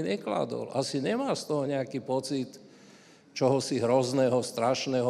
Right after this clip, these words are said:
údesného. Ale to nie je, to nie je podľa mňa, mm, to nie je jej nejaká, nejaká, nejaká plítkosť, ale to je v podstate plochosť toho, toho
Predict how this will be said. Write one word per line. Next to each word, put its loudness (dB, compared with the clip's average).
údesného. -2
Ale -4
to 0
nie 2
je, 2
to 2
nie 0
je 2
podľa 2
mňa, 4
mm, -6
to -8
nie 0
je 4
jej 6
nejaká, 4
nejaká, -6
nejaká -6
plítkosť, 0
ale 2
to 2
je 4
v -20
podstate 0
plochosť 6
toho, 4
toho -4